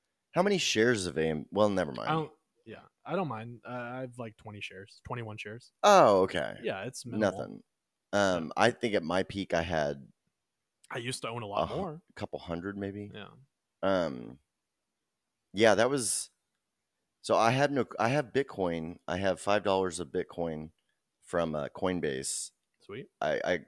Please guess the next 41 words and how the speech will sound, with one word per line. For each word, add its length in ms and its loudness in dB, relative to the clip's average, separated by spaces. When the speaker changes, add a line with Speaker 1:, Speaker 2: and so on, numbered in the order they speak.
Speaker 1:
tried 220 2
to 40 -4
clean 300 -2
everything 400 -2
up, 320 0
and 100 -4
I, 180 2
I 120 0
went 200 2
over 160 0
to 60 -2
Coinbase, 800 -2
and 520 -4
they 140 -2
gave 200 0
me 100 0
my 200 -2
first 380 -4
five 220 2
dollars 320 0
worth 120 -8
of 100 -14
Bitcoin. 680 -2
I 60 -14
Speaker 2:
Mm-hmm. 100 -10
Speaker 1:
was 120 -8
like, 140 -8
"Great, 340 -4
thanks." 520 -4
I 80 -4
linked 320 -8
my 100 -2
bank 240 -4
account, 420 -6
did 100 -4
all 180 0
of 100 -6
this. 380 -6
Have 180 -2
not 360 -2
purchased 540 -8